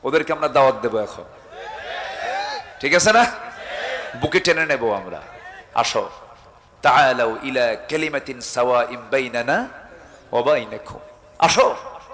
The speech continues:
আমার নবীজি মক্কা বিজয় করলেন। বললেন, "সবাইকে মাফ করলাম। সতেরো জনকে মাফ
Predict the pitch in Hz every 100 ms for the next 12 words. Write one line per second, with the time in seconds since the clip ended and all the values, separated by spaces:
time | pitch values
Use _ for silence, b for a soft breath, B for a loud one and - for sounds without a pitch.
0 | - - - - - - _ 208 196 -
1 | 165 - _ - - 160 240 254 247 254
2 | 262 262 220 - - - - - - -
3 | _ - _ - 208 214 226 202 202 208
4 | 202 185 175 156 120 101 - - - -
5 | _ _ _ _ _ _ _ _ - 170
6 | 170 160 - 247 294 339 330 311 294 277
7 | - 254 220 202 160 - - - - -
8 | - - _ _ _ _ _ - - -
9 | 135 151 139 139 127 127 123